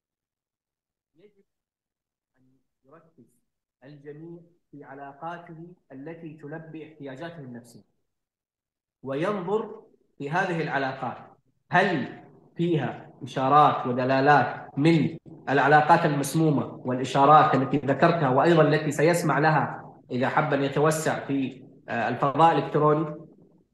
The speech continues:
فدائمًا لا يوجد علاقة مسمومة إلا فيها تلبية احتياجات نفسية، لأنها هي الوقود التي تجعل الضحية،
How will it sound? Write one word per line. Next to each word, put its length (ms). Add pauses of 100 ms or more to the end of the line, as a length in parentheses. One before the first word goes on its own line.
(160)
فدائمًا 840 (320)
لا 180
يوجد 340
علاقة 380
مسمومة 480
إلا 720 (300)
فيها 420
تلبية 460
احتياجات 840
نفسية، 760 (220)
لأنها 540
هي 240
الوقود 760 (460)
التي 320
تجعل 460
الضحية، 840